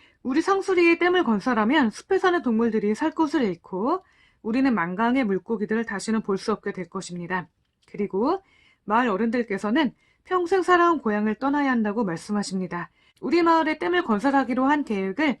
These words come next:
취소해 주시기를 부탁합니다. 이천 몇 년 시월 며칠 김효은 올림. 네, 그러면은요, 우리 백칠십이 쪽 한번 넘어가 볼게요.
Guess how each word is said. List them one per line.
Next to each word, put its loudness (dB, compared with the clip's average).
취소해 2
주시기를 -2
부탁합니다. -4
이천 -4
몇 -4
년 -2
시월 0
며칠 -4
김효은 -2
올림. -6
네, -12
그러면은요, -2
우리 0
백칠십이 -4
쪽 -2
한번 -2
넘어가 0
볼게요. -6